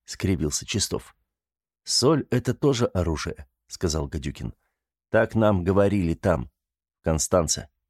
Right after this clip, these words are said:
Чтобы солдат воевал исправно, каша в его котелке должна быть солёной». «Ладно», махнул рукой Белкин, «обо всех других своих подвигах расскажешь потом.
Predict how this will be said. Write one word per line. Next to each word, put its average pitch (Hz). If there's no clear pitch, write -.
Чтобы 127
солдат 120
воевал 107
исправно, 98
каша 113
в 85
его 85
котелке 80
должна 82
быть 90
солёной». 92
«Ладно», 101
махнул 92
рукой 104
Белкин, 95
«обо 120
всех 151
других 151
своих 135
подвигах 123
расскажешь 110
потом. 82